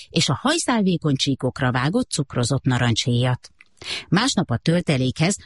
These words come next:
daráljuk meg a diót ne lisztfinomságúra, de ne is durvára. Forraljuk fel a tejszínt, és tegyük hozzá a diót, cukrot, leheletnyi fahéjat,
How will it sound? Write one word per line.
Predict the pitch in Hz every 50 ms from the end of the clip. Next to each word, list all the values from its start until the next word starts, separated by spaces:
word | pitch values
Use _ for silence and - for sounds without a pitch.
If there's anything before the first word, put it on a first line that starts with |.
| -
daráljuk | _ - 147 170 180 170 147 139 139 139 -
meg | 151 151 147 139
a | 135
diót | 120 - 143 156 160 170 208 247 262 - - - _ - _
ne | - 156 165 180 220 262 - -
lisztfinomságúra, | _ 151 143 143 135 - - - 135 127 127 123 113 - - 127 113 110 107 120 120 117 123 208 269 - _
de | _ 403 415 440 381
ne | 269 185 -
is | - 143 -
durvára. | 185 160 - - 101 - 104 104 107 110 110 - - - _ _ _ _ _ - - - - - - -
Forraljuk | - - 254 359 427 392 285 208 170 151 147
fel | - - 214 196
a | 160 127 -
tejszínt, | - 139 127 120 113 - - 196 233 285 294 -
és | - 143 -
tegyük | - - 339 285 170 143 -
hozzá | - 196 185 165 - 135 113
a | 110 110
diót, | 117 135 185 214 226 226 226 233 247 254 - - - _
cukrot, | - - 170 147 - - 165 156 175 233 254 - -
leheletnyi | - 160 165 165 170 151 131 131 123 107 - 113 107
fahéjat, | - - 117 113 104 95 123 123 127 139 175 247